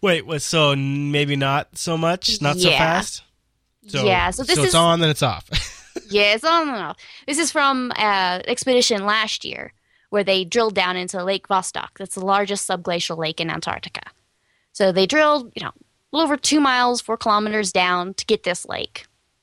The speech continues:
Speaker 2: Now, they were kind of trying to see, you know, what's gonna be there. So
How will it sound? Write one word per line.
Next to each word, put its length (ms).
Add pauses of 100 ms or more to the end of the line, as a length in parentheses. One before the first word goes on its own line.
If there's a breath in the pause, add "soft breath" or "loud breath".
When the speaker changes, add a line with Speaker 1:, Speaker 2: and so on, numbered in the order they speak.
(520)
Speaker 2:
Now, 520 (2000)
they 120
were 120
kind 220
of 120
trying 240
to 60
see, 220
you 140
know, 120
what's 360
gonna 200
be 140
there. 280 (1000)
So 500